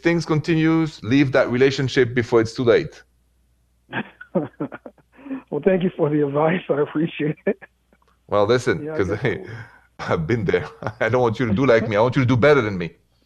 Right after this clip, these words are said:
Speaker 2: Better than you. I understand. I get it. I get it. It's just,
Speaker 1: That's,
Speaker 2: I
Speaker 1: that's
Speaker 2: get
Speaker 1: the
Speaker 2: it.
Speaker 1: point of
Speaker 2: It's
Speaker 1: the
Speaker 2: hard
Speaker 1: show.
Speaker 2: to meet people nowadays, and when, you know, when it seems like somebody you can really click with and mesh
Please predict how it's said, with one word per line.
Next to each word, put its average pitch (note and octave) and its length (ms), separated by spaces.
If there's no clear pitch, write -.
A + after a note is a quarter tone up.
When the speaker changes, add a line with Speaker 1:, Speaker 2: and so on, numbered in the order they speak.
Speaker 2:
Better F#3+ 340
than F#3+ 160
you. D3+ 160
I F3+ 180
understand. F3 460
I E3 140
get D3+ 160
it. D#3+ 100
I E3 100
get C3 240
it. C3+ 60
It's C#3 140
just, D#3+ 120
Speaker 1:
That's, B2+ 220
Speaker 2:
I G#3+ 60
Speaker 1:
that's A3+ 120
Speaker 2:
get A#3+ 120
Speaker 1:
the - 60
Speaker 2:
it. - 40
Speaker 1:
point G#3+ 160
of F#3 60
Speaker 2:
It's E3 60
Speaker 1:
the - 60
Speaker 2:
hard C4+ 120
Speaker 1:
show. B3+ 60
Speaker 2:
to G#3+ 60
meet A3+ 180
people G3+ 280
nowadays, D#3 520
and E3 80
when, F3 280
you G3 80
know, F#3+ 280
when F#3 440
it D#3+ 220
seems G3+ 180
like F#3+ 160
somebody G3+ 280
you F3+ 60
can F#3 160
really F#3+ 180
click - 280
with G3+ 300
and D3 240
mesh F#3 220